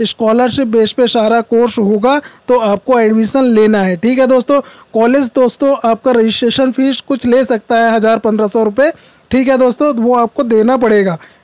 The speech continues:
ठीक है दोस्तों, बाकी college की जो fees है दोस्तों, वो आपको नहीं देना है, वो scholarship base पर होती है। मध्य प्रदेश की शासन उसके लिए scholarship देती है। इस प्रकार से आप free course कर सकते हो। ठीक है दोस्तों, admission लेने के बाद आप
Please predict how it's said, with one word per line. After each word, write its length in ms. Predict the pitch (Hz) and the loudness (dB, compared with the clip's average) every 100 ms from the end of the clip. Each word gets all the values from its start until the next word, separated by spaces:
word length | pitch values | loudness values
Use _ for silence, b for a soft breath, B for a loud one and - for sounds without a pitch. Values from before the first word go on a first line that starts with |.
| - | -4
ठीक 160 | 254 | 0
है 60 | 254 | 4
दोस्तों, 360 | 254 247 285 294 B B 208 | 2 2 0 -2 B B -2
बाकी 340 | 220 202 285 | -2 0 -2
college 340 | 240 220 247 | 0 2 2
की 140 | 233 269 | 0 0
जो 160 | 262 | 0
fees 360 | 247 - 294 254 | -2 0 2 2
है 100 | 269 | 2
दोस्तों, 460 | 247 226 - 202 190 | 2 0 0 -2 0
वो 160 | 240 | -2
आपको 340 | 240 214 - 254 | 0 -2 -2 -2
नहीं 220 | 226 247 | 0 2
देना 300 | 226 220 233 | 2 2 2
है, 180 | 262 311 B B | 0 -4 B B
वो 160 | 254 254 | -2 0
scholarship 640 | 233 - 220 233 240 - 240 | -2 -2 -2 0 0 -2 -2
base 280 | 220 214 | 0 0
पर 200 | - 285 | 0 -2
होती 380 | 277 240 208 233 | 0 -2 -2 0
है। 180 | 262 311 B B - | 2 0 B B -4
मध्य 200 | 214 208 | -2 0
प्रदेश 340 | 226 240 262 | 0 2 0
की 120 | 269 | -2
शासन 420 | 247 226 208 262 262 | -2 -2 0 0 0
उसके 320 | 226 - 247 | -2 -2 -2
लिए 300 | 233 262 233 | 0 0 -2
scholarship 520 | - 220 233 226 262 | -2 -2 0 0 -2
देती 360 | 214 214 202 240 | 0 -2 0 0
है। 180 | 285 311 B B | 0 -2 B B
इस 140 | 302 294 | -4 -2
प्रकार 380 | - 240 240 233 | -4 -2 0 0
से 240 | - 254 - | 0 -2 0
आप 180 | 233 254 | -2 -2
free 260 | - 233 | -2 -4
course 360 | 247 220 269 254 - | -2 0 0 0 0
कर 140 | 247 | 0
सकते 320 | 220 214 208 | 0 -4 0
हो। 100 | 196 | -2
ठीक 240 | 180 254 269 | 0 0 0
है 80 | |
दोस्तों, 340 | 262 247 294 294 B B B B | 2 0 0 -2 B B B B
admission 480 | 214 214 240 262 320 | -2 0 2 0 2
लेने 400 | 311 247 254 294 | 2 2 2 0
के 140 | 294 | 0
बाद 360 | 262 240 254 254 | 0 0 0 -2
आप 180 | 233 233 | -2 -2